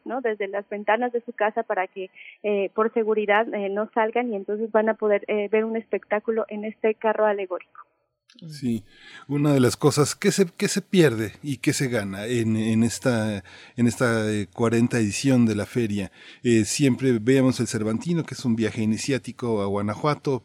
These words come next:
Speaker 2: pero Oaxaca también es un viaje iniciático, sobre todo para muchos jóvenes que, curiosamente, eh, Oaxaca está llena de institutos tecnológicos,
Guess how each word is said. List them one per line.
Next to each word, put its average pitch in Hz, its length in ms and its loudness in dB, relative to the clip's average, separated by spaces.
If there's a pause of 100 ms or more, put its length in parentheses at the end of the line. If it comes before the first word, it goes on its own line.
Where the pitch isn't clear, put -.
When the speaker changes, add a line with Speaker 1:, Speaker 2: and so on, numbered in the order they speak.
Speaker 2:
pero 113 380 2 (360)
Oaxaca 127 500 0
también 117 440 2
es 127 220 0
un 123 100 0
viaje 127 280 0
iniciático, 113 800 0
sobre 107 280 -6
todo 120 220 -4
para 113 200 -2
muchos 117 300 -2
jóvenes 135 440 0 (440)
que, 113 320 2
curiosamente, 127 840 0
eh, 123 140 -2
Oaxaca 107 360 -8
está 127 160 -8
llena 113 280 -2
de 104 80 -4
institutos 110 640 -8
tecnológicos, 113 840 -8